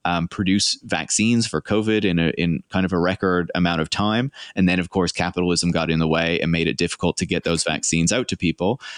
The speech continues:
Um, and so I would say that I don't think that technology is inherently bad. I would say that in some ways technology is used by capitalism in a way that is bad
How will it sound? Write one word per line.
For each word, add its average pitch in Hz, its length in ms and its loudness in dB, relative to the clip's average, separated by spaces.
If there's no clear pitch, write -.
Um, 113 320 -2
and 127 140 -2
so 127 160 2
I 123 140 0
would 131 160 2
say 123 180 0
that 113 300 -2
I 117 80 2
don't 143 200 -2
think 131 160 0
that - 300 -4
technology 104 600 2
is 92 100 0
inherently 87 480 2
bad. 55 400 -4
I 107 60 0
would 110 140 2
say 117 140 2
that 110 220 0
in 104 120 4
some 123 240 0
ways 117 200 2
technology 98 920 2
is 90 460 4
used 107 640 2
by 101 240 0
capitalism 85 800 2
in 95 160 2
a 87 60 4
way 87 220 2
that 85 200 0
is 123 200 2
bad 80 400 0